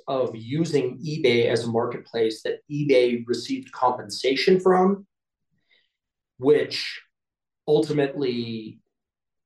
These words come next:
allowed for the sale of the,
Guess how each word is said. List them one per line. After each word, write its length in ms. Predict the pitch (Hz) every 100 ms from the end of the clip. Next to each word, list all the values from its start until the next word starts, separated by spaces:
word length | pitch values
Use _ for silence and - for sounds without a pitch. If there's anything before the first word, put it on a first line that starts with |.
| _ _ _ _ _ _ _ _ _ _ _ _ _ -
allowed 540 | 131 131 131 139 135
for 60 | 131
the 100 | 127
sale 480 | - 127 123 123 123
of 240 | 117 110
the, 340 | 123 117 113